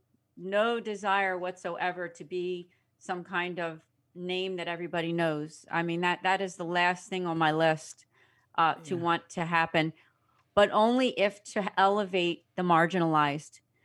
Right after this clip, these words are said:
Speaker 1: Uh, that was something that God enlightened me to, uh, about more than ten years ago. We all have circumstances in our lives that bring us to a point when we realize what's really important. And what God enlightened me to was that when we go through our own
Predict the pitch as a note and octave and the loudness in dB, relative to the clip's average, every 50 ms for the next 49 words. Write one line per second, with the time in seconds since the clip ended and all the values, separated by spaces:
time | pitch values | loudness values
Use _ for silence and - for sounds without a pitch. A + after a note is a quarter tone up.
0 | _ _ _ _ _ - F3 E3+ E3 E3 F3+ G3+ G#3+ A3+ - - A3 A3 A3 - | _ _ _ _ _ 4 6 6 6 6 6 4 4 4 2 2 0 0 2 0
1 | A3+ G#3 G3 A3 G#3 G3+ G3 G3 - F#3+ F#3 F#3 F#3 F#3+ F3+ F3+ F3+ F3+ F3+ F3 | 0 0 0 -2 -2 -2 -2 0 2 4 4 4 4 2 0 2 2 2 2 0
2 | - E3+ F3+ E3+ - F3 E3+ F3 F#3 F#3 F3+ - - F#3+ F3+ F3 E3+ E3+ E3+ E3+ | -2 -4 -6 -6 -4 -4 -2 -2 -2 -4 -8 -4 0 0 2 2 0 0 -2 -2
3 | F3 - _ _ _ _ _ _ - F3 E3+ E3 - - G#3 G3+ B3 A#3 A#3+ B3 | -4 -8 _ _ _ _ _ _ 2 2 4 4 4 2 2 4 4 4 4 4
4 | - - - G#3+ A3 A3+ A#3 G#3 A3 G#3 F#3+ - A3+ G3 F#3+ F#3 F#3 F#3+ G#3 A3+ | 2 0 -8 -6 -4 -2 -4 -4 -4 -6 -6 -2 -2 -2 0 0 -2 -2 -4 -6
5 | A3 A3 E3+ - E3+ E3+ E3 E3 E3+ F3 E3+ _ _ _ _ _ F#3+ G3+ G3 G3 | -6 -8 -4 0 0 2 2 2 0 -2 -6 _ _ _ _ _ 2 4 4 4
6 | G3+ G3 G3+ F3+ E3+ - - G#3 - - G3 F#3+ F3+ - F#3+ F3+ F3+ F3+ - F3+ | 4 2 -2 -4 -4 -2 -4 -4 -2 -2 -4 -6 -4 -2 0 0 0 -2 -4 -8
7 | F3 F#3 F3 F3 E3+ E3+ E3+ E3 E3+ F3 F#3 G3 F#3+ G3 - _ F#3 E3+ D#3+ - | -6 -2 0 0 0 4 4 6 6 6 4 2 -2 -6 -4 _ 0 0 0 -2
8 | _ F#3+ F#3 F#3 F#3 F#3 F#3 _ - F3 D#3+ - - F3+ F3 F3+ F#3 F#3 - _ | _ -4 -2 -2 -2 -4 -6 _ -8 -10 -8 -6 -4 -4 -2 -2 -2 -4 -6 _
9 | _ _ _ _ _ _ _ - F#3+ F#3 F3+ F3 E3+ E3 F#3+ G3+ G3+ G3 F#3 F3 | _ _ _ _ _ _ _ -2 -2 -2 0 -2 -2 0 4 4 6 6 6 4
10 | E3+ E3 F3 F3 E3+ - - F3+ F3 E3+ F3 E3 D#3+ - - - A3 A3 G3 - | 4 2 -4 -8 -8 -2 0 2 2 4 2 2 0 0 0 2 2 2 2 2
11 | E3+ D#3+ D#3 D#3 - _ _ _ _ _ _ _ _ _ - F#3 F#3 F3+ F#3 F#3 | 0 -2 -2 -4 -8 _ _ _ _ _ _ _ _ _ 2 2 2 2 0 -2
12 | F#3+ F#3+ - G3+ G#3 A3 A3 A3+ G#3+ G3+ G3 F#3+ F#3+ F#3 - F#3+ F3+ F3 F3+ F3+ | -4 0 2 4 4 4 2 0 0 2 4 4 2 2 0 -4 -8 -4 -4 -2
13 | F3+ F#3+ G3+ G3 - - F#3+ F3+ F3 E3 E3 E3+ E3 E3+ E3+ E3 - F3 E3+ - | -2 -2 -2 -4 -6 -2 -2 -2 0 0 0 0 0 0 -2 -2 -2 -2 -2 -2
14 | - F3+ F3+ F3+ F3+ D#3 G3 G3+ G3+ G3 - G#3 G3 F#3 F3+ F3 E3+ E3+ E3 E3 | -2 -6 -4 -4 -2 2 2 2 2 2 -2 -4 -2 0 2 2 4 4 2 2
15 | F3 F#3+ F#3+ G3+ G3+ | 0 0 -2 -4 -4